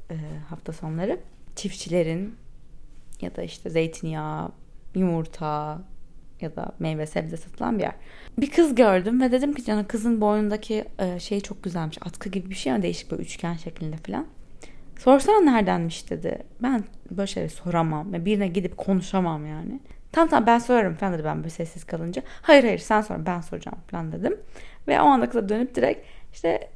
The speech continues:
"Çok beğendim boynundakini, nereden?" falan dedim. Sonra kız böyle "Aa, teşekkür ederim. Neydi, neydi, neydi? Aa, hatırlayamadım, hatırlayamadım." Böyle bir dakika falan geçti. O anda ben şeyim "Yok, önemli değil, tam hatırlamıyorsan boş ver."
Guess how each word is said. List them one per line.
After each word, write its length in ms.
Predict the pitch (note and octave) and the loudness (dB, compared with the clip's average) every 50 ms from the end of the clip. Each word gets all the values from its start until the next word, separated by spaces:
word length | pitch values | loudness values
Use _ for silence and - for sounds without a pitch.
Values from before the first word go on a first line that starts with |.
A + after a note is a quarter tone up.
| - - | -16 -8
"Çok 220 | - - F4+ F4+ - | -4 -4 -2 2 4
beğendim 340 | F#4+ F4+ F#4 F4+ F4 E4 D#4+ | 4 4 4 4 4 4 4
boynundakini, 480 | D#4+ D#4+ D#4+ D#4 D#4 D4+ - D4+ D4+ | 4 2 2 0 -2 -2 -2 0 2
nereden?" 400 | D#4+ D#4+ E4 E4 D#4 D4+ D4 D4 | 2 2 2 2 2 2 2 0
falan 160 | - D4+ D4 C4 | 0 -2 -2 -2
dedim. 140 | B3 D4 D4 | -2 -4 -2
Sonra 240 | - D4 C#4+ D4 | -2 0 0 0
kız 160 | D4 - - - | -2 -4 0 2
böyle 220 | - C#3 C#3+ C#3+ - - - - - - - - | 2 2 2 0 -4 -10 -14 -16 -16 -16 -14 -8
"Aa, 200 | - - - E3 | -2 0 0 0
teşekkür 400 | - - - - - D#4+ - - | 0 -2 -4 -4 -4 -2 0 0
ederim. 280 | E4 D#4+ D#4+ D#4 D#4 - - | 0 2 2 0 -2 -2 0
Neydi, 380 | C4+ D4 E4 E4+ E4 D4 C#4 | 0 0 0 0 0 0 0
neydi, 280 | C#4 D4 D#4 D#4 D4 C#4+ | 2 2 2 0 0 0
neydi? 160 | D4 D4 D4 | -2 -2 -2
Aa, 100 | - C#4+ | -4 -6
hatırlayamadım, 600 | C#4+ D4 - - - D#4 D#4 D4+ D4+ D4+ D4+ C4+ | -8 -8 -10 -6 -4 -2 0 0 0 0 0 0
hatırlayamadım." 420 | C4+ C4+ - - D4+ D4 C#4+ C4+ C4+ | 0 -2 -2 -4 -4 -2 -2 -2 -2
Böyle 140 | C4 C4 | -2 0
bir 100 | - A#3+ | 2 4
dakika 280 | G3 A#3+ A#3+ A#3+ - A#3+ | 4 4 4 2 -4 -8
falan 220 | A3+ - A#3+ A#3+ | -4 -2 -2 0
geçti. 260 | A3 A#3 C4 - - G4 - - - - - - - - | 0 0 -2 -2 -4 -4 -6 -10 -14 -14 -14 -12 0 4
O 40 | G#3+ | 4
anda 200 | A#3 A3 A#3 A3 | 4 4 4 4
ben 120 | A3+ A#3+ | 2 2
şeyim 180 | A#3+ A#3+ A#3 A3+ | 2 0 0 -2
"Yok, 160 | C#4 - - | -2 -4 -4
önemli 300 | - C#4 C#4+ D4 D#4 E4+ | -4 -2 0 0 0 0
değil, 120 | F#4+ F#4+ - - | 0 -2 -2 -2
tam 120 | F4+ E4+ | -2 0
hatırlamıyorsan 720 | D#4+ D4 D4 - D4+ D#4 D#4+ D#4+ D#4+ D#4 - E4 D#4 D4 | 0 -2 0 0 0 2 2 0 -2 -2 -2 -2 -2 -2
boş 240 | - C#4 D4 D4 - | -2 -4 -4 -2 -2
ver." 220 | D#4 D4 C#4 C4 | 0 0 2 0